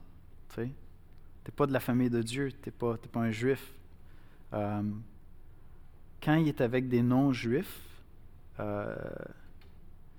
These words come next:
et avec la Samaritaine, où il est assez,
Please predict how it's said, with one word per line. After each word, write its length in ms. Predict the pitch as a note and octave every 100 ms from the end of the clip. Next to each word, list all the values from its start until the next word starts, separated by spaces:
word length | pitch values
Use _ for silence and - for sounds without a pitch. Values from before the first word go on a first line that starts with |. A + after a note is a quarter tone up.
| - - -
et 60 |
avec 180 | A#2+ C#3
la 100 | D3+
Samaritaine, 760 | D3 - C#3+ C#3+ C3+ D#3+ F3+ F3+
où 20 |
il 120 | C#3+
est 140 | B2 B2
assez, 720 | C3 - D3 C#3+ C3+ A#2+ A2+